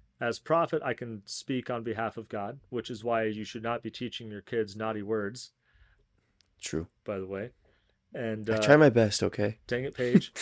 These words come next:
Speaker 2: <laughs>
Speaker 1: You and your bad, your foul mouth.
Speaker 2: <laughs>
Speaker 1: And then as kings, we lead through example.
Speaker 2: Gotcha.
Speaker 1: Right? Uh, then we
Speaker 2: Gotcha, yeah.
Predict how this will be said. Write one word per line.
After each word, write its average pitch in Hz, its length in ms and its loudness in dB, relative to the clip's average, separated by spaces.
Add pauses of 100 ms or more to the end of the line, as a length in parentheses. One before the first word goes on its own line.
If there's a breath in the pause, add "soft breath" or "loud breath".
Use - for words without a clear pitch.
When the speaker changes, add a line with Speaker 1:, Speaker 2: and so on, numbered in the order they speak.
(160 loud breath)
Speaker 2:
<laughs> - 300 10
Speaker 1:
You 262 120 12
and 127 80 0
your - 100 8
bad, 120 340 4
your 127 200 -2
foul 117 240 2
mouth. 120 340 0 (420 soft breath)
Speaker 2:
<laughs> - 220 4
Speaker 1:
And - 720 8
then 135 160 4
as 117 160 -2
kings, 135 600 0
we 131 220 2
lead 123 300 2
through 117 180 -4
example. 104 500 -8 (1300)
Speaker 2:
Gotcha. - 320 -8
Speaker 1:
Right? - 180 -12 (500)
Uh, 117 260 -4
then 139 160 0
we 165 60 0
Speaker 2:
Gotcha, - 320 -2
yeah. 90 220 4